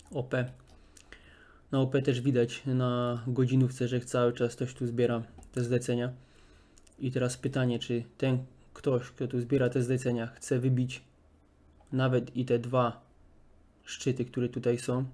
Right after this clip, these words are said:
i dobicie właśnie tej strefy sprzedażowej, bo zapewne tutaj było też dużo shortów, które się otwierały. No i to jest właśnie, e, pytanie, co teraz zrobi ten ktoś na O P, który właśnie zbiera te,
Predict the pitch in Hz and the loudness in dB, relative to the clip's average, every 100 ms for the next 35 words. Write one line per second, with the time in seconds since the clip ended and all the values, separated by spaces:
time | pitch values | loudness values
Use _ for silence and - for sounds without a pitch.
0 | - - - 131 123 127 131 123 127 123 | -14 -20 -10 -6 -4 -2 -2 -2 -4 -6
1 | 123 - 123 123 120 - - 120 123 127 | -8 -6 -6 -4 -6 -8 -6 -2 0 0
2 | 123 127 127 123 127 123 120 117 123 120 | -2 -2 -2 -2 0 -2 -4 -4 -2 0
3 | 123 120 123 120 123 120 113 127 117 127 | 0 0 0 -2 -2 -4 -2 -4 -6 -8
4 | - 123 127 120 127 120 135 143 - - | -6 -6 -4 -4 0 0 0 -4 -16 -20
5 | - - _ _ _ _ - - - - | -20 -20 _ _ _ _ -20 -20 -20 -20
6 | - - - - - - - _ 139 143 | -20 -20 -20 -20 -20 -20 -20 _ 2 4
7 | 135 - - - 156 147 135 131 - 135 | 4 -2 -16 2 6 6 4 0 -2 0
8 | 131 127 - 131 127 127 127 127 123 123 | 0 -2 -2 0 2 0 0 0 -2 -6
9 | - - 131 131 117 117 131 127 127 127 | -12 -6 -4 -2 -4 -4 -4 0 0 -2
10 | - 131 127 143 127 120 123 127 127 123 | -6 -4 2 2 2 0 -2 -2 -2 0
11 | 120 - 123 131 123 127 131 120 - 127 | 0 -2 -4 -4 -4 -2 -2 -4 -6 -4
12 | 123 123 123 120 120 | -2 0 2 0 -4